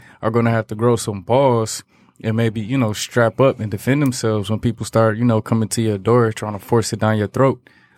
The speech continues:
You know, it's gonna get real crazy out here. And I'm, um,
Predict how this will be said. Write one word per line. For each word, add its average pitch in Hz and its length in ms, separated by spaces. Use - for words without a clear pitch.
You 107 120
know, 120 320
it's 110 100
gonna 113 160
get 113 180
real 110 200
crazy 123 420
out 107 140
here. 104 180
And 104 160
I'm, 123 160
um, 110 380